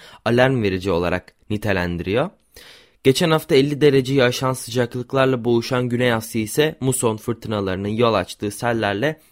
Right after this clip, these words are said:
baş etmeye çalışıyor. Akdeniz'den Kuzey Denizi'ne uzanan sıcak dalgası geçen hafta sonu Birleşik Krallık'tan Fransa, İspanya ve Almanya'ya kadar pek çok Batı Avrupa ülkesini zorluyor.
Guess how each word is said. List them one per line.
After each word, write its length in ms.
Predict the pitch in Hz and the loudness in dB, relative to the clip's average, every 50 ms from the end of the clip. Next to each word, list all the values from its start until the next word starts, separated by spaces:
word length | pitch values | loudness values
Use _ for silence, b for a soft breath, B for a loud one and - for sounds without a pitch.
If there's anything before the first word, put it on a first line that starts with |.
| b b | b b
baş 160 | - 120 110 110 | -2 0 0 -2
etmeye 300 | 90 - - 64 65 69 | -6 -6 -6 -10 -10 -10
çalışıyor. 480 | - - - - - - - - - - B B B B B B B B B B B B B B B B B B B B B _ _ _ _ _ _ _ _ | -10 -12 -12 -12 -14 -14 -12 -12 -14 -14 B B B B B B B B B B B B B B B B B B B B B _ _ _ _ _ _ _ _
Akdeniz'den 720 | 143 156 156 - - 190 190 185 165 156 151 180 185 190 208 - - _ | 2 2 2 2 2 2 2 2 -2 0 0 0 0 0 -4 -12 -20 _
Kuzey 380 | - - 170 147 160 170 160 147 | -8 -6 -4 0 2 2 4 4
Denizi'ne 400 | 160 151 143 139 - 139 139 135 | 2 2 2 0 -2 -2 0 0
uzanan 520 | 131 131 123 143 139 139 135 139 139 135 | 0 0 -2 -2 0 0 0 0 -2 -4
sıcak 480 | 120 - - - 127 135 147 151 - - | -8 -10 -8 -4 0 2 2 2 2 0
dalgası 580 | 127 110 107 107 104 104 104 - - 165 175 156 - _ | 2 2 4 2 0 -2 -2 0 0 0 0 0 -4 _
geçen 420 | - 117 113 - 139 131 131 131 | 0 0 0 2 0 -2 -2 -2
hafta 400 | 123 110 123 117 - - - 143 | -4 -6 -8 -8 -8 -6 -6 -6
sonu 440 | 139 - 120 113 123 143 165 143 127 | -4 -4 -4 -2 -2 -2 -2 0 -2
Birleşik 340 | 127 117 113 107 - - - | -2 -2 -2 -4 -6 -6 -2
Krallık'tan 600 | 131 120 113 110 110 110 - - 139 165 180 170 | 0 2 2 2 0 -2 -2 -2 -2 -2 -2 -4
Fransa, 680 | - - - 113 110 107 107 - - 123 139 170 170 - _ _ _ | -8 -4 0 0 0 0 -2 -2 0 0 0 0 -2 -8 _ _ _
İspanya 560 | - - - - 110 98 90 87 110 135 165 - _ _ - | -10 -10 -6 -4 -2 -2 0 0 -2 -4 -4 -6 _ _ -4
ve 140 | 113 120 - | -2 0 0
Almanya'ya 640 | - 104 107 107 110 110 107 101 92 87 92 - | 0 0 -2 -2 -2 -2 -2 -2 -4 -4 -6 -8
kadar 340 | - 117 101 - 123 143 143 B B B B B B - | -8 -8 -4 -2 -2 -2 -4 B B B B B B -2
pek 260 | 151 147 139 - - | 0 0 0 -2 -6
çok 320 | - 147 151 165 - - b b b b b b _ | -4 -2 -2 -2 -4 -10 b b b b b b _
Batı 260 | 110 123 123 - 175 | 2 2 2 2 0
Avrupa 360 | 151 123 110 113 107 - 113 | 0 0 0 -2 -4 -2 -2
ülkesini 420 | 107 98 92 - 107 - - 143 135 | -2 -2 -2 -6 -10 -6 -6 -4 -2
zorluyor. 440 | 120 120 107 104 104 98 87 69 | 0 2 2 2 2 0 -2 -2